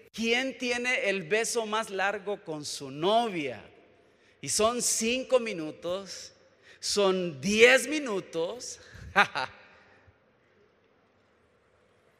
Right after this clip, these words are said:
¿Cuál es el límite que va a tener la expresión física?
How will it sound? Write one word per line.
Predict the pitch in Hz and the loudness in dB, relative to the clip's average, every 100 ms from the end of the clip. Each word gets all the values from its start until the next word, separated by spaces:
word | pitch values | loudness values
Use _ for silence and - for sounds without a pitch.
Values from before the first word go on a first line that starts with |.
| _ _ _ _ _ _ _ _ _ _ _ _ _ _ _ _ _ _ _ - | _ _ _ _ _ _ _ _ _ _ _ _ _ _ _ _ _ _ _ 2
¿Cuál | 190 220 | 6 6
es | 240 247 | 6 2
el | 240 | 0
límite | 240 240 233 220 | -2 -2 -2 0
que | 190 | 2
va | 196 | 0
a | 202 | 0
tener | 214 208 | -2 -2
la | 214 208 | 0 -2
expresión | - 196 175 - 208 202 208 208 196 | -2 -6 -4 -4 -4 -2 -2 -4 -10
física? | - 214 - 139 - 90 | -12 -10 -8 -12 -16 -20